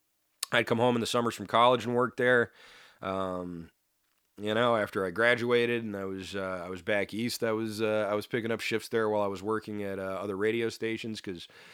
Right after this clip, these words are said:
you may not know this, but some of these radio stations don't pay all that great, especially, you know, the smaller ones when you're first starting out, <laughs> if you get paid at all. So I needed to make money somehow, and that was always a, a thing that I could do when I was in Boston. When I was in college,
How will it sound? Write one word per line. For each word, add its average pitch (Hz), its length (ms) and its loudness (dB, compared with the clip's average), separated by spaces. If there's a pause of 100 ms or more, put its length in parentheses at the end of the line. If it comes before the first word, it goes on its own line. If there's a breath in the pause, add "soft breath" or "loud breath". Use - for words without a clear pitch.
(120)
you 101 60 -4
may 123 140 10
not 117 160 6
know 131 180 10
this, 135 220 6
but 107 300 6 (840 loud breath)
some 175 120 8
of 160 60 8
these 139 120 4
radio 160 260 12
stations 151 340 6
don't 135 140 2
pay 156 120 10
all 156 120 12
that 147 140 6
great, 160 380 4
especially, 139 500 4
you 135 60 4
know, 135 140 4
the 120 80 0
smaller 139 340 6
ones 143 240 4
when 127 80 -2
you're 117 60 -2
first 139 240 2
starting 131 320 4
out, 143 300 4
<laughs> - 200 -14
if 120 120 -4
you 120 40 -8
get 120 140 -2
paid 123 180 2
at 117 80 2
all. 131 320 4 (400 soft breath)
So 113 260 2
I 117 80 4
needed 127 200 2
to 123 40 0
make 127 200 2
money 131 180 4
somehow, 117 500 4
and 113 100 2
that 113 120 0
was 113 120 -2
always 117 400 4
a, 104 260 2
a 104 80 -2
thing 117 200 -4
that 110 100 0
I 107 100 2
could 104 120 -10
do 117 200 2
when 113 160 2
I 117 40 4
was 110 120 2
in 107 60 -4
Boston. 120 480 4 (180 loud breath)
When 123 120 6
I 127 60 8
was 120 100 2
in 107 80 -6
college, 120 600 8